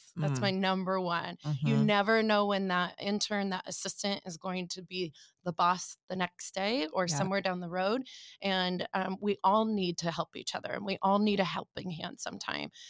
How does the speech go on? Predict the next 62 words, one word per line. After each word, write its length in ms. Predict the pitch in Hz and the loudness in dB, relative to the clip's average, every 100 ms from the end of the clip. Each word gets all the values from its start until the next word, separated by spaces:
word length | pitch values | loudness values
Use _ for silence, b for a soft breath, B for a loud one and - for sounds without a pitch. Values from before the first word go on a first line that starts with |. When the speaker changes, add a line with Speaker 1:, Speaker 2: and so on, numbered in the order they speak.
| B | B
Speaker 1:
So 120 | - 196 | -4 -2
you 140 | 196 | -2
Speaker 2:
Mm. 20 | |
Speaker 1:
wanna 240 | 185 185 196 | 0 0 0
be 240 | 185 175 | -4 -4
able 220 | 180 208 196 | -4 -4 -4
to 140 | 190 | -4
make 180 | 180 - | -6 -6
that 160 | 185 | -10
phone 200 | - 185 185 | -6 -6 -2
call 180 | 190 | 0
and 120 | 175 - | 0 -2
say, 140 | 190 B B - | -8 B B -4
"Hey, 180 | 262 311 | 2 4
we 140 | 285 | 4
didn't 320 | 285 285 254 | 4 2 2
connect. 460 | - 240 226 254 - | -2 -2 0 -2 -4
I 100 | 214 | -2
know 160 | 220 220 | 0 0
we 140 | 226 | 2
haven't 240 | 220 208 | 0 -2
talked 280 | - 220 - | -4 -6 -4
for 140 | - 196 - | -6 -4 -2
five, 300 | 185 185 - | 0 0 -2
ten 240 | 190 180 | -2 -2
years, 400 | 180 180 185 214 B B - | -2 -2 -2 -4 B B 0
but 220 | 202 - - | 2 2 0
hey, 260 | 240 233 | 2 2
would 240 | 220 214 208 | 2 0 2
you 80 | |
mind 280 | 240 262 269 | 4 4 4
helping 280 | 208 214 233 | 2 0 0
me 120 | 247 | 2
with 120 | 240 | 0
this?" 160 | 269 277 B B - | -2 -4 B B -6
And 100 | 196 | -2
you 80 | 190 | 0
want 160 | 190 | 0
that 140 | - - | 0 -4
person 320 | - 180 175 | -4 -4 -4
to 120 | 180 | -4
say 180 | 156 - | -6 -6
yes. 420 | - - - - - | -8 -8 -6 -8 -4
So 180 | 151 190 | 0 2
that 160 | 180 | 2
Speaker 2:
Yes. 20 | |
Speaker 1:
experience 600 | 196 - - 202 196 185 | 0 -4 -2 -2 -2 -2
that 140 | - - | -8 -8
you've 260 | 190 180 - | -6 -8 -2
left 300 | 175 - - | -2 -2 -4
them 160 | 214 | -4
with 220 | 214 220 - B B - | -2 -4 -6 B B -8
has 300 | - - - | -6 -4 -6
to 80 | 180 | -6
be 120 | 190 | -6
positive 480 | - - 180 247 262 | -2 -2 0 -2 -2
and 140 | 202 | -4
something 300 | - 185 190 | -6 -8 -6
that 100 | 190 - | -6 -10
you're 80 | - | -12
proud 280 | - - - | -8 -6 -4
of. 160 | - | -8